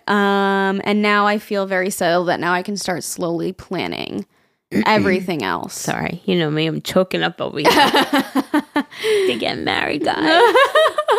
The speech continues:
Speaker 2: It's like,
Speaker 1: Now we,
Speaker 2: even
Speaker 1: now
Speaker 2: though
Speaker 1: we
Speaker 2: we
Speaker 1: just
Speaker 2: know
Speaker 1: wait.
Speaker 2: you're getting married, it's like, but now you have a venue. Now it's like,
Speaker 1: It's real.
Speaker 2: it's real.
Speaker 1: Yeah. Now I feel like, sorry, excuse me. I'm having this weird thing where sometimes
Speaker 2: Sorry to keep you up. I mean, gosh.
Speaker 1: <laughs> I'm having this,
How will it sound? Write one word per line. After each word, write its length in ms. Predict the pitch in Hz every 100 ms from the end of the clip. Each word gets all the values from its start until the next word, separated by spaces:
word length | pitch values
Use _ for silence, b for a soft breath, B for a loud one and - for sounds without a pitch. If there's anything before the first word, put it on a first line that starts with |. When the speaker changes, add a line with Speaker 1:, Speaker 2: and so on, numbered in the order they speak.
| 539 B 554 539 B
Speaker 2:
It's 80 | -
like, 100 | 285
Speaker 1:
Now 60 |
we, 80 | 427
Speaker 2:
even 100 | 466
Speaker 1:
now 60 | 453
Speaker 2:
though 40 | -
Speaker 1:
we 60 |
Speaker 2:
we 40 | 339
Speaker 1:
just 80 | 285
Speaker 2:
know 80 | -
Speaker 1:
wait. 120 | -
Speaker 2:
you're 80 | 311
getting 340 | 285 277 269
married, 440 | 254 233 247 277 262
it's 220 | 262 -
like, 160 | 247
but 140 | 247 220
now 140 | 208
you 160 | - 381
have 140 | 381
a 60 | 262
venue. 380 | 220 208 220 196
Now 220 | 208 285
it's 160 | 403
like, 200 | 302 262
Speaker 1:
It's 100 | 262
real. 540 | 233 226 233 233 226 233 -
Speaker 2:
it's 240 | - 202 -
real. 500 | 233 233 226 233 254 269
Speaker 1:
Yeah. 360 | 226 165 214 - _
Now 200 | 262 277
I 120 | 285
feel 160 | 302 311
like, 420 | 285 262 262 -
sorry, 520 | - 269 370 370 220
excuse 640 | 185 - - - 277 330 226
me. 320 | - 196 196 _ _ _ _ _ _ -
I'm 60 |
having 180 | 226 311
this 140 | 480 -
weird 160 | 190 202
thing 120 | 208
where 80 | 214
sometimes 280 | 214 208
Speaker 2:
Sorry 200 | 233 180
to 80 | 233
keep 200 | 175 175
you 100 | 160
up. 200 | 165 160 156
I 60 |
mean, 180 | 151 147
gosh. 400 | 160 175 - -
Speaker 1:
<laughs> 0 |
I'm 920 | 208 269 381 349 - - - - -
having 180 | 269 285
this, 180 | 349 285